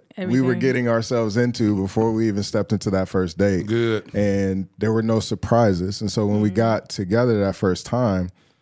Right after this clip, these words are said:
Speaker 1: my first, my first reaction was, one, she's beautiful, obviously. Like, I don't think anybody's gonna disagree with that. But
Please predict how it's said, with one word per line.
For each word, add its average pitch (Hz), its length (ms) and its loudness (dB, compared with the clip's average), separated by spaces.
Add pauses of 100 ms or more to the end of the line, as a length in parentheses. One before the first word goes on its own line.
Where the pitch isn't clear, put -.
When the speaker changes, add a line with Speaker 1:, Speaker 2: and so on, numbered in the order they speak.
(320)
Speaker 1:
my 113 220 2
first, - 680 0 (580)
my 110 220 0
first 110 380 0
reaction 101 680 0
was, 90 320 -2
one, 101 300 -2
she's 104 260 -6
beautiful, 92 460 -2
obviously. 85 560 -4 (520)
Like, 85 200 -6
I 90 60 -2
don't 90 160 -4
think 90 140 -4
anybody's 87 360 -4
gonna 90 120 -4
disagree 85 380 -4
with 78 120 -8
that. 80 200 -6 (520)
But 87 320 0